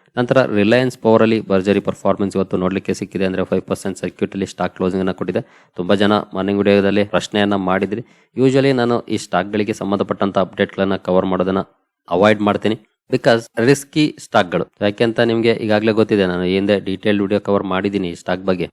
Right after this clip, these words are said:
ಸಾಕಷ್ಟು ಸಮಸ್ಯೆಯಲ್ಲಿ ಸಿಲುಕಿರೋ ಅಂತ ಕಂಪನಿ ಇದು. ಮೊನ್ನೆ ತಾನೇ ಕಂಪನಿಯ ಚೇರ್ಮನ್ ಅನಿಲ್ ಅಂಬಾನಿ ಅವರನ್ನ ಮಾರ್ಕೆಟ್ ಇಂದ ಬ್ಯಾನ್ ಮಾಡಿದೆ ಸೆಬಿ. ಬೈಯಿಂಗ್ ಸೆಲ್ಲಿಂಗ್ ಮಾಡೋ ಹಾಗೆ ಇಲ್ಲ.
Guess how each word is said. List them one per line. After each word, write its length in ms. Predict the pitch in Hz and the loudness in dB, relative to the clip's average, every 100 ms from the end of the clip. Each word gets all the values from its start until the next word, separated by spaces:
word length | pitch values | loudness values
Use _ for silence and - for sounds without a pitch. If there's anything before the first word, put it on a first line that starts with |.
| _ | _
ಸಾಕಷ್ಟು 420 | 110 - 127 - | -4 0 -2 -2
ಸಮಸ್ಯೆಯಲ್ಲಿ 840 | 127 98 101 127 - 127 123 123 - | -6 -4 -2 -2 -2 0 0 -2 -6
ಸಿಲುಕಿರೋ 400 | - 107 104 107 | -6 -6 -2 0
ಅಂತ 220 | 101 98 107 110 - - | 0 0 -4 -4 -8 -2
ಕಂಪನಿ 380 | 101 98 98 | 0 2 2
ಇದು. 140 | 82 - - _ | 0 -4 -14 _
ಮೊನ್ನೆ 180 | 101 104 | 0 0
ತಾನೇ 280 | 101 107 104 | 2 0 0
ಕಂಪನಿಯ 400 | 101 95 104 104 | -4 -4 -2 -2
ಚೇರ್ಮನ್ 460 | 101 104 101 95 85 _ | 0 0 2 -2 -4 _
ಅನಿಲ್ 240 | 104 107 | -2 2
ಅಂಬಾನಿ 340 | 101 98 107 104 | 2 2 2 4
ಅವರನ್ನ 240 | 104 104 104 98 | 2 2 -2 0
ಮಾರ್ಕೆಟ್ 420 | 98 95 104 107 | -2 0 -2 0
ಇಂದ 140 | 101 104 - _ _ | 0 0 -2 _ _
ಬ್ಯಾನ್ 260 | 98 104 104 | 0 2 2
ಮಾಡಿದೆ 300 | 98 90 87 | 2 0 -2
ಸೆಬಿ. 300 | - 90 80 _ _ | -4 -4 -8 _ _
ಬೈಯಿಂಗ್ 240 | 101 107 104 | -2 -2 0
ಸೆಲ್ಲಿಂಗ್ 300 | 104 107 101 | 0 0 0
ಮಾಡೋ 200 | 98 101 | 4 4
ಹಾಗೆ 260 | 101 95 | 4 2
ಇಲ್ಲ. 120 | 87 | 0